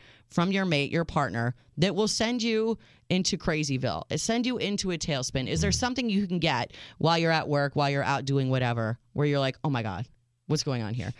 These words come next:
Speaker 1: That's next on The Rendezvous with Simon and Angie.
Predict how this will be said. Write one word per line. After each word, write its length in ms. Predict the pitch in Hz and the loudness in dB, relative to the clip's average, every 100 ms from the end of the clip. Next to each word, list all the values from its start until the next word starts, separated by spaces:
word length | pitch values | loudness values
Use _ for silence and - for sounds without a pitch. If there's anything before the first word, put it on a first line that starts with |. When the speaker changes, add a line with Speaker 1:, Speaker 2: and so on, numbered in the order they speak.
| - - | -16 -2
Speaker 1:
That's 240 | 180 185 180 | 0 2 0
next 300 | 113 - - | -2 -2 -2
on 140 | 147 151 | 0 2
The 60 | |
Rendezvous 500 | 151 143 131 120 107 131 | 2 2 0 0 -2 -2
with 140 | 160 - | -2 0
Simon 340 | - 113 123 | 0 0 2
and 80 | 131 | 2
Angie. 360 | 117 113 - | 0 -2 -6